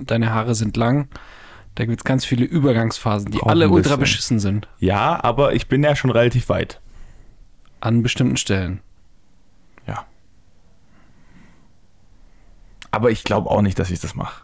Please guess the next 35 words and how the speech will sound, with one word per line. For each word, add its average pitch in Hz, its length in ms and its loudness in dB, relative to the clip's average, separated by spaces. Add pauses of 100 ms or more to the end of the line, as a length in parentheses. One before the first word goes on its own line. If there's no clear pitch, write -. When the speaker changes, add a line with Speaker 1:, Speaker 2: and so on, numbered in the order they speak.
Speaker 1:
Okay. 101 340 -8 (600)
Speaker 2:
Also 95 140 -4
ich - 80 -4
denke, 98 260 0
ich 90 100 -10
geh 95 200 0
wieder 95 160 4
Speaker 1:
Du 117 80 0
Speaker 2:
zurück 135 120 4
Speaker 1:
wirst - 80 -2
zu 131 60 -2
deinem 123 180 4
null 120 140 4
acht 110 120 -2
fünfzehn 107 360 -2
Kanackenschnitt 92 500 -4
zurückkehren. 90 400 -4
Speaker 2:
Genau. 92 220 -2 (420)
Das 98 120 -2
ist, 95 240 -4
das 95 260 -2
war 98 120 2
ja, 92 300 2 (140)
eh, 92 300 0
seit 101 240 -2
ich - 60 -14
das - 80 -8
erste - 260 0
Mal 104 100 2
Mullet 120 320 2
hab, 120 180 -2
ist 104 140 0
es 95 160 -4
so 95 160 0
ein, 92 160 -2